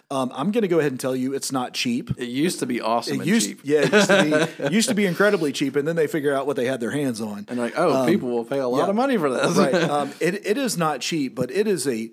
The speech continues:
Speaker 1: amazing way to connect with your client. Okay, so, or your patient rather. Um, here's what I wanna, uh, tell you though is we, we did this for one of our urgent cares. They, they needed a solution. They wanted to maintain the narrative. They wanted to make sure that they were answering the questions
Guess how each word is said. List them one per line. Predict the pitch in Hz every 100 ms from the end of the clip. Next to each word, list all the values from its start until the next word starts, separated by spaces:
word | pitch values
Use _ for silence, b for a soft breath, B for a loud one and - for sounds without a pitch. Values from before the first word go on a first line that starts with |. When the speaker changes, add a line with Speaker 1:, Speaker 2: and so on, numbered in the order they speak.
| _
Speaker 1:
amazing | 143 135 147 165 180 180 175 135 127 110
way | 95 80 - - B B -
to | -
connect | 131 143 120 120 110
with | - 107
your | 101
client. | - 95 82 65 -
Okay, | 117 117 110
so, | 120 117
or | 139 131
your | 117
patient | 110 113 98 90
rather. | - 82 - - B B B
Um, | 151 147
here's | 156 -
what | 240 208
I |
wanna, | 170 160 120 107
uh, | 131 117
tell | 110 - 165
you | 123
though | 110 107 110
is | 131 127 117
we, | 120 196 143
we | 139
did | 202 220
this | 175 -
for | 156
one | 147
of | 143
our | 120 123
urgent | 131 117 107
cares. | 110 98 98 - - _ _ _ _ _ _ -
They, | 127 143
they | 131 139
needed | 139 180 196
a |
solution. | 185 160 139 131 131 123 127 B B B
They | 127
wanted | 123 160 180
to | 170
maintain | 160 156 156 147
the | 139
narrative. | 123 113 110 107 104
They | 110
wanted | 113 147 143
to |
make | 135 127
sure | 139
that | 117 110
they | 135
were | 139
answering | 135 131 123 127 120
the | 117
questions | 127 117 - 117 113